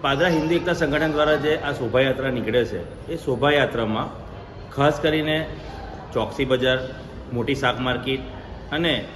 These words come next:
બીજી કેટલીક કંપનીઓ જે સહયોગ આપે છે,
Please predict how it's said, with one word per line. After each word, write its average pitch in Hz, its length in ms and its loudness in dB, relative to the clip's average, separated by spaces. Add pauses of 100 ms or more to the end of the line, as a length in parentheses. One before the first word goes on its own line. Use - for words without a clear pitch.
(220)
બીજી 143 180 -2
કેટલીક 170 300 0
કંપનીઓ 151 480 0
જે 147 140 -2
સહયોગ 131 400 4
આપે 120 240 4
છે, 95 160 -2